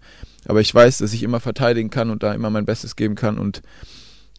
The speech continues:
und ich glaube, es ist auch wichtig, wenn es jemanden in der Mannschaft gibt, der, ähm, auch von der Körpersprache immer zeigt, dass er bereit ist. Das setzt ein Zeichen für die, ähm, gegnerische Mannschaft, aber auch für die Mitspieler. Und ich hoffe auch, dass ich da natürlich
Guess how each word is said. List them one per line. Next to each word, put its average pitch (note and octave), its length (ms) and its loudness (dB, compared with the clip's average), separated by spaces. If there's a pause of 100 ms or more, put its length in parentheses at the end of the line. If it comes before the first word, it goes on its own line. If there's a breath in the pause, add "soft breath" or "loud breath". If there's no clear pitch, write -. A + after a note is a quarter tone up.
(140)
und G2+ 120 -2
ich F#2 80 -10
glaube, A2 220 6
es G#2+ 100 0
ist G#2+ 120 -4
auch G2+ 160 0
wichtig, A#2 360 -4
wenn A2 120 0
es G#2 80 -6
jemanden A2+ 240 0
in G2 80 -4
der G#2 80 -2
Mannschaft G#2+ 360 -4
gibt, A#2 260 -2
der, G#2 280 4
ähm, G2 300 -4
auch G#2 160 -2
von A2 160 -4
der G2+ 100 0
Körpersprache A2 640 -2
immer G#2 200 -6
zeigt, A2 280 0
dass A2 120 -4
er G#2 60 -2
bereit G#2+ 360 4
ist. - 260 -8 (460 soft breath)
Das - 180 -8
setzt - 320 -2
ein F#2+ 100 -8
Zeichen A2 400 2
für A2 240 -2
die, G#2 300 0
ähm, G#2 380 -6 (180)
gegnerische A#2 460 -2
Mannschaft, A2 380 -8
aber - 160 -6
auch G2+ 100 -6
für G#2 160 -10
die G2 40 -8
Mitspieler. G#2+ 600 -4 (480 soft breath)
Und G2+ 160 -6
ich - 120 -6
hoffe G#2+ 180 0
auch, - 140 -4
dass G#2 180 -4
ich G#2 120 -8
da G#2+ 120 2
natürlich G#2 400 -2